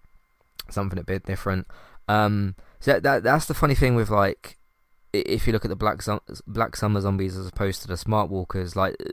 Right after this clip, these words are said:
they're, they're both interesting in their different ways, 'cause Smart Walkers are sort of, okay, where are they gonna climb? What are they gonna pick up? Like, w-, when you go to melee attack them, are they gonna grab your,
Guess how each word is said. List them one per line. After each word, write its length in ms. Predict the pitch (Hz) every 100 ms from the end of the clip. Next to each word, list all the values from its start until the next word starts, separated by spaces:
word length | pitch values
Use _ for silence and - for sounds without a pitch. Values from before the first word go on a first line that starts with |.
| -
they're, 160 | 120 110
they're 180 | 127
both 300 | 117 143 139 -
interesting 480 | 110 117 117 127 117
in 100 | 107
their 100 | 98
different 300 | 101 101 -
ways, 240 | 95 107
'cause 180 | - 107
Smart 300 | - 117 113
Walkers 300 | 110 - 107
are 60 | 104
sort 240 | 110 98
of, 260 | 98 95 - - - - - -
okay, 220 | 104 104
where 240 | 98 107 107
are 80 |
they 120 | 104 104
gonna 180 | 104
climb? 460 | - 107 101 104 101
What 120 | 104
are 60 | 98
they 140 | 101
gonna 180 | 98 98
pick 320 | - 101 -
up? 400 | 101 98 98 - -
Like, 180 | 95 87
w-, 200 | 101 -
when 160 | 107
you 100 | 107
go 60 | 104
to 120 | -
melee 400 | 101 101 98 101
attack 360 | 101 - 101 101
them, 200 | 104 95
are 120 | 95
they 100 | 98
gonna 160 | 101 101
grab 320 | 90 98 95
your, 360 | 101 98 95